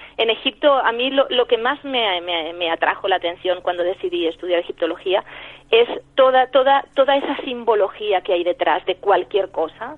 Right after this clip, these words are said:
todos esos rituales, todos esos símbolos. Eh, a mí es lo que más me apasiona de la cultura egipcia.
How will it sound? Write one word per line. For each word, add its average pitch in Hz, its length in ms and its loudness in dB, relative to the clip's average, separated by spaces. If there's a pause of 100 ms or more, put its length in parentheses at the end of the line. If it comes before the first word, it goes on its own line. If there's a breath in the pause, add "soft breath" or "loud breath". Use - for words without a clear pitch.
todos 233 260 2
esos 226 160 -2
rituales, 185 760 2
todos 202 280 -2
esos 196 260 -12
símbolos. 180 640 0 (380 loud breath)
Eh, 185 760 6
a 214 100 4
mí 240 180 0
es 247 120 2
lo 233 80 0
que 180 100 -4
más 165 160 -4
me 156 80 -10
apasiona 139 540 -8
de 160 100 -6
la 147 100 -8
cultura 156 360 -8
egipcia. - 480 -14